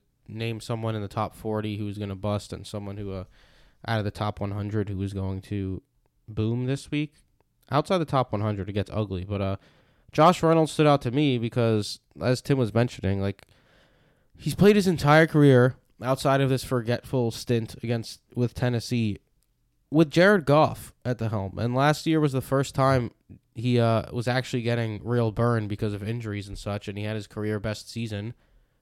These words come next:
The Lions bring him in when he becomes a free agent. Remember, the Lions didn't even bring in O B J. They could have. They had, like, the first waiver, and they passed on O B J. And then they go and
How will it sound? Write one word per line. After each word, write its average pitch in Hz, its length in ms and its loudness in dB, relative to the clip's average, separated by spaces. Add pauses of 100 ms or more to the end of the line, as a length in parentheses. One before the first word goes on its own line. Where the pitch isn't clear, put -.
(120)
The 120 80 -6
Lions 139 380 0
bring 151 180 0
him 131 140 0
in 120 120 0
when 135 80 0
he 120 60 -2
becomes 120 300 -6
a 123 40 -4
free 120 240 -6
agent. 113 260 -4
Remember, 190 240 -2
the 185 60 -2
Lions 208 320 -2
didn't 214 220 -2
even 202 180 0
bring 170 200 2
in 165 100 0
O 147 140 4
B 143 120 -2
J. 113 380 -2
They 101 140 -8
could 151 220 2
have. 127 280 0
They 131 80 -2
had, 147 140 0
like, 139 120 -2
the 120 80 -2
first 123 360 -4
waiver, 107 420 2
and 107 180 -6
they 104 80 -2
passed 101 320 -4
on 104 100 -6
O 101 100 -6
B 101 100 -6
J. 98 240 -4
And 123 100 -2
then 131 60 -2
they 131 100 -2
go 127 200 2
and 127 100 -2